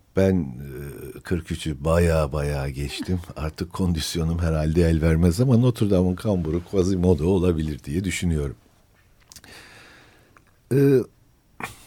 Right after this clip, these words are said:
aslında en önemlisi bu araştırmaların,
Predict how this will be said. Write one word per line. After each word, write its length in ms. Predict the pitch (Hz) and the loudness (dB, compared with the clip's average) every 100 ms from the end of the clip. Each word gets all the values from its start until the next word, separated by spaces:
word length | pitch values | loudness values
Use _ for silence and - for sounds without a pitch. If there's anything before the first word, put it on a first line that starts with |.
| - - - | -20 -10 -4
aslında 580 | 127 - 151 156 147 110 _ _ _ _ _ _ _ _ _ _ _ _ - - _ _ | -4 -2 -2 0 -2 -4 _ _ _ _ _ _ _ _ _ _ _ _ -20 -20 _ _
en 160 | 127 143 | 2 6
önemlisi 760 | 135 110 98 87 85 - 123 139 90 | 6 6 6 4 0 0 2 0 -2
bu 260 | 117 131 - | -2 0 2
araştırmaların, 1080 | 107 101 - - 90 87 80 80 87 123 | 4 2 0 -4 -2 0 0 0 0 0